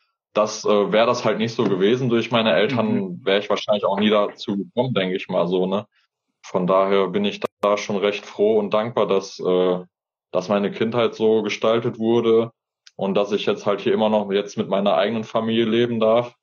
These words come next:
Speaker 1: Und, äh,
Speaker 2: Cool.
Speaker 1: ja, das ist halt irgendwie seit,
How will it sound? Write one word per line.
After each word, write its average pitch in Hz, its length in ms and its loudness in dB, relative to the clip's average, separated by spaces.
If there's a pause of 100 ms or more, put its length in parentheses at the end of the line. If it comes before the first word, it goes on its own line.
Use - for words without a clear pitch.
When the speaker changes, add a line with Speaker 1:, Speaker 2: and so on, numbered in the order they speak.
(480)
Speaker 1:
Und, 92 380 -4
äh, 85 40 -4
Speaker 2:
Cool. 92 440 0 (1000)
Speaker 1:
ja, 95 320 0 (260)
das 90 160 -8
ist - 220 -16
halt 95 200 -2
irgendwie 98 320 -2
seit, 98 340 -2